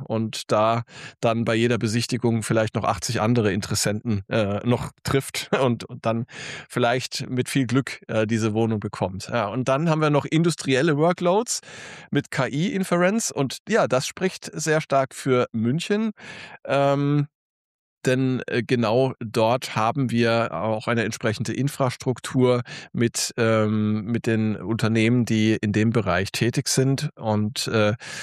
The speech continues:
ja, beim Kostenniveau haben wir da auch, ähm, eines, das für solche Anwendungen ganz gut geeignet ist. Also die Standortwahl, kann man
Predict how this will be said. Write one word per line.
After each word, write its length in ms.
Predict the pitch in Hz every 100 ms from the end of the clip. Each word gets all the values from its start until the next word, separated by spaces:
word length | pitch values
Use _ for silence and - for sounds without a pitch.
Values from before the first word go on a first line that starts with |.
| - - -
ja, 180 | 107 92
beim 500 | 101 110 104 104 95 _
Kostenniveau 800 | - 117 - - 117 104 107 110
haben 160 | 110 113
wir 80 | 110
da 120 | 107
auch, 300 | - 107 -
ähm, 380 | - 107 104 107 -
eines, 420 | 95 107 107 -
das 300 | 101 - -
für 160 | - 110
solche 320 | 104 98 -
Anwendungen 560 | 98 107 104 104 107 104
ganz 320 | 92 98 -
gut 260 | 107 104 - - - - - -
geeignet 500 | 113 107 120 113 98
ist. 240 | - -
Also 220 | 135 143 127
die 240 | - - 151
Standortwahl, 920 | 143 160 196 175 165 160 170 185 -
kann 180 | - 151
man 220 | 151 151